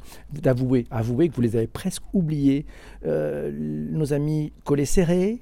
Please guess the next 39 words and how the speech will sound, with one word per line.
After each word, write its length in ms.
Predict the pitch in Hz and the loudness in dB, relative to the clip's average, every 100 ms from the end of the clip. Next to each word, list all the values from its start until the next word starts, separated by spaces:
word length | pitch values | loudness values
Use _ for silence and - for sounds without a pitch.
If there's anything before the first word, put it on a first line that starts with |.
| - | -6
la 120 | 120 | -4
transpiration 680 | 139 131 - 127 127 143 131 | -2 -2 0 -2 -2 -2 0
du 160 | 120 | -2
commuteur, 540 | 120 139 156 160 175 135 | 0 0 0 -2 -2 -2
la 80 | 120 | -2
bien 160 | 143 | -2
connue, 300 | - 160 180 | -2 0 2
les 220 | 147 139 | 2 0
odeurs, 300 | 175 156 175 | 0 0 2
la 100 | 135 | 0
promiscuité 680 | 123 - 185 185 - 196 - | 0 2 2 2 0 2 4
bien 240 | 156 262 247 | 4 2 0
connue 360 | 233 202 214 | 0 2 2
par 240 | - 123 226 | 2 0 -2
plusieurs 480 | - 147 131 160 127 | -4 -2 0 0 0
millions 400 | 165 165 160 147 | 2 4 4 4
d'entre 340 | 135 - 131 | 2 0 0
nous, 280 | 131 139 214 - - - - | 4 2 0 -6 -18 -18 -4
vous 280 | 107 151 247 - | 0 4 2 2
les 160 | 120 117 | 0 2
avez 280 | 113 147 - | 4 4 4
oubliés. 520 | 170 185 170 170 165 165 | 2 4 6 8 8 8
Et 40 | |
oui, 240 | 180 220 | 6 8
vous 120 | 147 240 | 8 8
le 60 | |
vivez 200 | 247 240 | 6 4
comment, 300 | - 226 233 | 2 2 2
ce 80 | 233 | 2
télétravail 580 | 190 170 - 143 147 147 - - - | 2 2 2 4 4 2 -6 -16 -6
sur 160 | 151 | 0
lequel 400 | 147 139 160 160 - | 0 0 0 0 2
est 160 | 135 | 2
venue 380 | 123 139 143 170 | 2 2 2 2
se 160 | 180 135 | 2 0
greffer 720 | 117 120 - - 151 165 139 - - - - - | 2 2 0 0 0 0 -2 -8 -20 -20 -20 -8
sa 160 | 113 | -6
petite 360 | - 147 127 - | -4 -4 -6 -6
sœur ? 360 | - 117 95 | -6 -6 -8